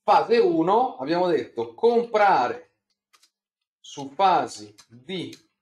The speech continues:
consolidamento, eh,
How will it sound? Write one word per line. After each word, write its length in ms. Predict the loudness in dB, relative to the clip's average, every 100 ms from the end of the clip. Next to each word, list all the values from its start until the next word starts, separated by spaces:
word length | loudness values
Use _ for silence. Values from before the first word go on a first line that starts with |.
| _ _
consolidamento, 1800 | -4 -2 -4 -6 -6 -4 -4 -4 -4 -2 -2 -2 -4 -8 -12 -14 -16 _ _ -20 -20 _ _ _ _ _ _ _ _ _ _ _ _ _ _
eh, 500 | -4 -4 -4 -8